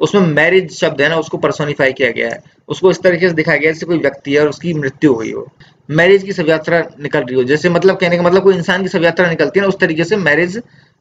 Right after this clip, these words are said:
की शव यात्रा निकलते हुए दिखाया गया, तो एक तरीके से personification हो गया है marriage का, ठीक।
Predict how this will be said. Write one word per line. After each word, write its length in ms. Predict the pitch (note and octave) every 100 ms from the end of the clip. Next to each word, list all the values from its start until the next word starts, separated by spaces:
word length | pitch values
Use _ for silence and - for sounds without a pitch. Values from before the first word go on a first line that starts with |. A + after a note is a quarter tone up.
| -
की 280 | D#3+ D#3+ F3
शव 160 | E3+ D3+
यात्रा 280 | D3+ E3+
निकलते 320 | D#3 C#3+ C#3+ D#3+
हुए 80 |
दिखाया 240 | C3+ - B2+
गया, 160 | C3+
तो 120 | C#3+ D#3
एक 120 | -
तरीके 200 | D3 C#3+
से 120 | -
personification 760 | D#3+ D3+ D#3 D#3 C3 C3+ F#3+ G3 -
हो 100 | A#2
गया 160 | A#2+
है 160 | D#3+ G3 -
marriage 340 | A#2+ A2+ G#2+
का, 180 | - - _ _ _ - - _ _ _ _ _ _ _ -
ठीक। 240 | F#3+